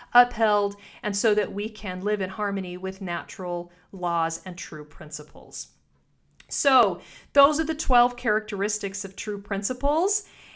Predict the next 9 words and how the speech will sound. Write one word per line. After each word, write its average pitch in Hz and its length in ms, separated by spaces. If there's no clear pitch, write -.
And 240 160
I 233 100
hope 302 320
that - 120
you 277 140
can 247 240
better 254 400
see 254 680
what 247 480